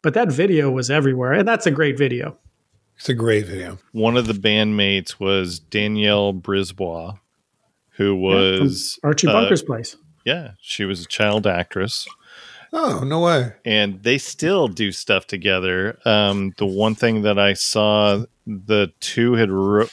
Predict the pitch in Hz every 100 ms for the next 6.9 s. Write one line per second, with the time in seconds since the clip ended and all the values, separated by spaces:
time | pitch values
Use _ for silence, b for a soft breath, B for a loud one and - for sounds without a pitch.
0 | - 104 107 110 101 - 113 110 107 101
1 | 98 - - 98 98 101 98 95 92 -
2 | B B B B B _ 101 98 101 104
3 | 101 104 98 90 98 87 104 104 95 82
4 | 90 90 90 85 90 - - 151 98 90
5 | 80 - 90 87 - _ _ 107 98 98
6 | 92 90 87 - 95 95 95 95